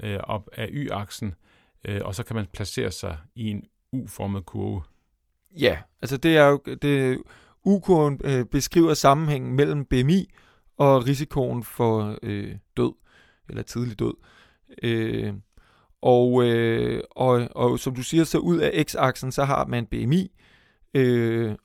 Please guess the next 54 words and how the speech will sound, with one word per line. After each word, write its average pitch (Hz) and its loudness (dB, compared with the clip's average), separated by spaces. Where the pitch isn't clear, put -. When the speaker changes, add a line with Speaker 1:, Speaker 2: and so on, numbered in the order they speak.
Speaker 2:
og, 120 4
øh, 113 0
og, - -2
og 127 2
op 123 4
ad 143 2
y-aksen, 139 -2
så 139 0
har 131 -2
man 123 -2
så 123 2
for - -6
eksempel 117 -8
risikoen 110 -8
for 113 -6
at, 101 -6
at - -4
dø, 113 0
øh, 107 -6
for - -18
tidligt. 110 -8
Og 143 -2
det 202 2
giver 214 4
så 170 0
en 165 -4
U-formet 165 -2
kurve, 135 4
øh, 127 0
hvor, 127 2
øh, 120 0
dem, 160 0
som 120 -6
der 120 -2
er, 107 -4
har 110 -10
meget 110 -4
høj 170 2
B - -4
M 175 0
I, 151 -6
og 117 -8
dem, 123 -10
der 120 -10
har 113 -10
meget 117 -6
lav 180 0
B - -6
M 165 0
I, 147 -8
ja, 127 -4
de 135 -4
har 139 0
højere, 127 2